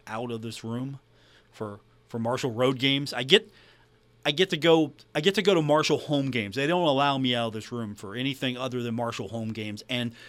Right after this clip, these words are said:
for me to go to Roosters. So you guys, um, you guys gotta remind me, how do you plan a trip like this? Uh, no, it's gonna be fun. It'll be simple. It'll be simple drive. Go down to North Carolina, go to Raleigh. Texter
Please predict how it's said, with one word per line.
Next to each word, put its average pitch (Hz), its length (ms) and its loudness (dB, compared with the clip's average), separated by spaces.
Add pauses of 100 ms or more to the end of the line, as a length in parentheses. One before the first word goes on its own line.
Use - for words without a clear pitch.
(140)
for - 100 -6
me 131 140 6
to 127 80 2
go 117 160 2
to 110 80 -6
Roosters. 101 560 -12 (680)
So 120 400 -2
you 131 140 -6
guys, 143 400 6
um, 117 340 0 (560)
you 139 100 -2
guys 151 160 4
gotta 143 180 4
remind 123 380 2
me, 113 60 -4
how 123 160 -4
do 165 60 -2
you 185 80 2
plan 151 240 -4
a 113 80 -6
trip - 260 -8
like 95 220 -16
this? - 280 -14
Uh, 107 200 -18 (240)
no, - 160 -16
it's 151 120 -6
gonna 285 120 0
be 277 80 2
fun. 269 220 4
It'll 117 100 -6
be 202 80 -2
simple. - 340 -2 (600)
It'll 170 100 0
be 196 80 4
simple 202 320 2
drive. 147 400 0 (580)
Go 156 140 2
down 170 160 2
to 160 80 0
North 151 180 0
Carolina, 160 480 2
go 143 80 0
to 135 80 0
Raleigh. 165 400 2 (880)
Texter 139 580 -6